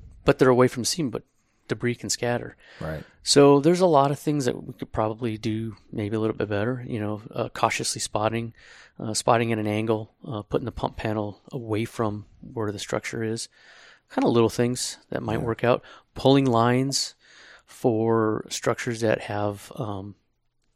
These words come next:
Speaker 1: you know, maybe gas concentrations in 'em, but not getting guys standing five feet from the door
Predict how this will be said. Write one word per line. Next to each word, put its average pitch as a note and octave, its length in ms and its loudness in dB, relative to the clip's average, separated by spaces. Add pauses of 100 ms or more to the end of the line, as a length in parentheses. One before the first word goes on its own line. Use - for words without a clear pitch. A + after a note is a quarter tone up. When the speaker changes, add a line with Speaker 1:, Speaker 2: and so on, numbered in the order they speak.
Speaker 1:
you C3 100 -8
know, G#2 100 -8
maybe A2 280 -4
gas G#2+ 260 -2
concentrations A2 720 -6
in G#2+ 100 -2
'em, A#2 120 -6 (420)
but A#2 140 2
not B2 280 4
getting A#2 260 2
guys A2 480 2 (160)
standing G#2+ 500 -2
five G#2+ 320 0
feet G#2+ 360 -8
from G#2+ 180 -8
the G2 60 -6
door G2+ 440 2